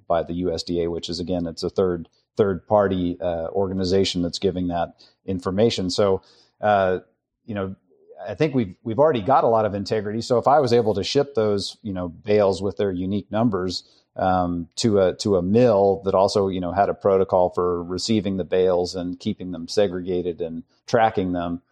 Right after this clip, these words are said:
you know, they could easily say, like, "Okay, this is Bowles Farming Company cotton, and here's why, and this is the yarn that was produced from Bowles Farming Company cotton." So I think it's achievable without some of the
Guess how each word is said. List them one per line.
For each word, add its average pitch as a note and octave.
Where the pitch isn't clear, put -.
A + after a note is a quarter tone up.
you G#2
know, G2+
they A2+
could G2+
easily G2+
say, F#2
like, E2+
"Okay, G2
this G2
is F#2
Bowles F#2+
Farming F2+
Company F2
cotton, F2+
and E2+
here's F#2+
why, F#2+
and F2
this F#2+
is F2
the F2
yarn G2
that -
was F2+
produced F#2
from F2+
Bowles F2+
Farming F2+
Company F2
cotton." F#2
So G2
I A2+
think E3+
it's A2+
achievable A2
without G#2+
some D3
of C#3
the C3+